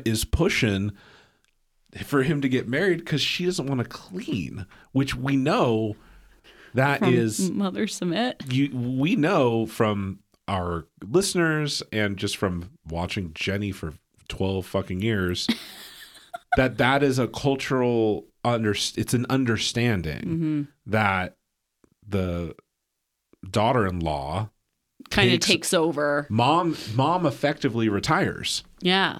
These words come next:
Speaker 2: She's living the good life.
Speaker 1: And so the best thing about this in terms of disaster is even if they accept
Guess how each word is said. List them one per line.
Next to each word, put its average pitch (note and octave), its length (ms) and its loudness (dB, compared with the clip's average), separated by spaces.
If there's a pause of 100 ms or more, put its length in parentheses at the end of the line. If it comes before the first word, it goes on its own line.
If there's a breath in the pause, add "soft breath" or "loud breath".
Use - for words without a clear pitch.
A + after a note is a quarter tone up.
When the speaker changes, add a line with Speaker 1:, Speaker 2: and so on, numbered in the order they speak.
(460)
Speaker 2:
She's - 160 -6
living F#3+ 180 4
the E3 60 4
good G3+ 220 4
life. - 460 -2
Speaker 1:
And C3+ 220 2
so C3 540 2 (1400)
the C3 100 4
best B2 320 4
thing D#3+ 140 4
about C#3 380 2
this D#3 320 0 (100)
in A#2 80 2
terms A2 320 2
of G2 300 -2
disaster G2 800 0 (580 soft breath)
is E3+ 200 0 (100)
even F3+ 500 0
if C#3 240 0
they A2+ 240 2
accept - 840 -2